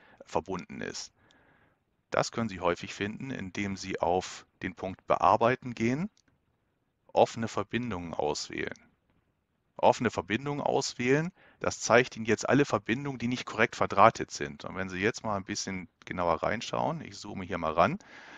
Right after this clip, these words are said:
dann stellen Sie fest, dass hier Eingänge und Ausgänge dieser Schaltung zwar hinter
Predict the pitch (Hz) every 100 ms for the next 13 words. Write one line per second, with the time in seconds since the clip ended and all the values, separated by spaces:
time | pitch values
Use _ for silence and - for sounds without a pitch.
0 | - - 92 - 104 101 - 113 - -
1 | 95 - 123 143 170 - _ - 104 139
2 | 127 127 120 92 92 - 131 - 120 110
3 | 95 90 - 85 90 110 139 175 - -
4 | - - - 92 107 117 _ 131 151 -
5 | 113 90